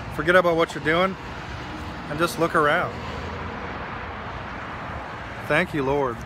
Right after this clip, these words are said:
Now, I want to pray for anyone out there right now who, who needs your hand, who needs your help.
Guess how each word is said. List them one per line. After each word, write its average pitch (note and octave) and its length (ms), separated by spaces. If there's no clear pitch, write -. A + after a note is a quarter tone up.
Now, C3+ 100
I - 40
want E3 100
to D#3 100
pray E3+ 180
for D#3 180
anyone D3+ 280
out D3 200
there C#3+ 160
right C#3 200
now C#3+ 340
who, C#3+ 240
who C#3+ 260
needs C#3+ 320
your C#3+ 140
hand, D3 300
who C3 80
needs C3+ 220
your C3 140
help. C3 240